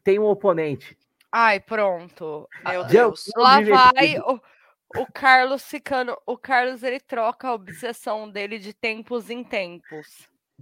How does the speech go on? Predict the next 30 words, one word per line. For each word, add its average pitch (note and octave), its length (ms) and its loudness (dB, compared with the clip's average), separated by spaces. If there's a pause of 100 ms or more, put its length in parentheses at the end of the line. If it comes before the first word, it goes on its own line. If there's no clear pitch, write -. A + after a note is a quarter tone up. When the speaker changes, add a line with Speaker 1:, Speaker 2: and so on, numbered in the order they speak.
Speaker 1:
Joe G#3 240 4
Burrow F#3 460 4
de G3 140 -16
vestido. E3 680 -14 (600)
Speaker 2:
Ah, D4+ 220 8
não. A3 520 2
Speaker 3:
Ah, G3 220 2
não, F#3+ 480 0
Carlos. E3 1400 0 (840)
Speaker 1:
Mandarei G#3+ 460 -4
no A3 100 -10
grupo E3+ 480 -4
depois. C3+ 640 -10 (300)
Speaker 2:
Eu C4 100 0
vou C4+ 160 -4
começar C#4+ 460 -4
Speaker 3:
Meu C#4 100 -6
Speaker 2:
com D4 60 -4
o C4+ 80 -8
Joe C4+ 200 0
Speaker 3:
Deus. C4 100 -2
Speaker 2:
Burrow C4 400 2
come C4+ 340 -2
chucolina. G#3+ 1000 -8 (640)
Speaker 1:
É, C3 480 -8
Joe, C#3+ 340 -4
Joe D#3 220 -4
Burrow D#3+ 300 -4
de D#3+ 120 -12
vestido. E3 400 -12